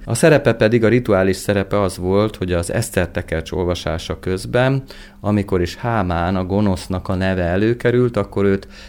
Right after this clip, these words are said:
az írás szerint a Hámán neve tűnjön el örökre, ez van az írásban.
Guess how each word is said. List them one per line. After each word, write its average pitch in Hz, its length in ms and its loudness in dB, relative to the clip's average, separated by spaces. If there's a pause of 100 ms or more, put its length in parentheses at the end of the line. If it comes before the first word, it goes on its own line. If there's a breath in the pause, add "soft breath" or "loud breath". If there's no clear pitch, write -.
az 98 200 -4
írás 127 320 4
szerint 104 500 -2 (220 loud breath)
a 87 220 -4
Hámán 110 360 2
neve 92 240 -2
tűnjön 98 400 -2
el 85 140 -2
örökre, 85 440 0
ez 87 180 -2
van 85 140 -2
az 76 140 -2
írásban. 113 540 0